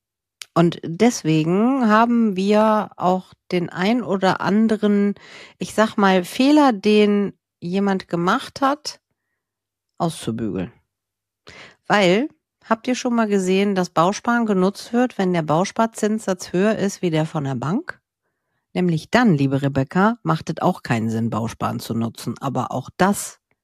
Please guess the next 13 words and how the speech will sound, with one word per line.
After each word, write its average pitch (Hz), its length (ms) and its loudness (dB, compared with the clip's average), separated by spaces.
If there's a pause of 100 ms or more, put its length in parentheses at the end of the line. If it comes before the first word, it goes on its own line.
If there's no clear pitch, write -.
(140)
sehen 127 340 -4
wir 127 120 -8
leider 127 380 -4
ganz, 113 260 -6
ganz 175 200 -4
oft. - 360 -6 (1700)
Und 214 380 4
wenn 208 220 6
du 208 180 6
aus 190 240 2
einer 185 360 0
Organisation 180 920 0
kommst, - 680 -4